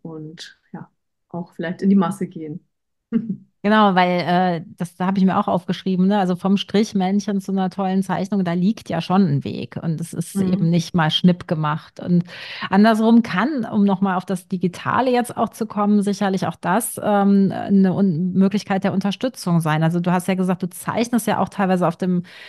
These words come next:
Speaker 2: digitalen Gerät, ne? Und
Speaker 1: Mhm.
Speaker 2: hilft das? Kann man das dann nutzen? Also wenn man jetzt da ein Faible für hat.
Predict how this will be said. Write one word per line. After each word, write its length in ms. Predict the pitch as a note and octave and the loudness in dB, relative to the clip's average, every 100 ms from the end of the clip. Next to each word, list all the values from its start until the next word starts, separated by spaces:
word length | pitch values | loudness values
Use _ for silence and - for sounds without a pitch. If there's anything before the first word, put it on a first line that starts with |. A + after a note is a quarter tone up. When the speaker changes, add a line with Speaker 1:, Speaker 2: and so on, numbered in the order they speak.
| - - | -20 -8
Speaker 2:
digitalen 560 | - G3 G3 A3 G#3+ E3+ | 0 0 4 4 6 4
Gerät, 520 | D3 C#3+ C3 A2+ - | 4 0 -2 -4 -4
ne? 260 | D#3 E3 F#3+ - E3 | 0 2 0 -2 -10
Und 300 | - F#3+ G3 F#3 | 0 2 2 -2
Speaker 1:
Mhm. 100 | E3+ - _ _ _ _ - _ _ _ - | -6 -12 _ _ _ _ -20 _ _ _ 0
Speaker 2:
hilft 320 | G3 G#3+ - | 2 2 2
das? 260 | D4+ E4 | 2 0
Kann 180 | - F#3 | -2 2
man 140 | G3+ F#3+ | 4 4
das 300 | F3+ - - | 2 -4 -2
dann 200 | E3+ F3 | 4 6
nutzen? 360 | E3+ - - | 4 0 -2
Also 160 | B3+ G3 | 2 4
wenn 100 | F#3+ | 4
man 120 | F#3+ | 4
jetzt 200 | F3+ F3 | 2 2
da 80 | F#3 | 2
ein 120 | F#3+ | 2
Faible 320 | F3 E3 D#3+ | 2 0 -2
für 220 | D#3+ - D3+ | -6 -6 -6
hat. 280 | D#3 - | -8 -10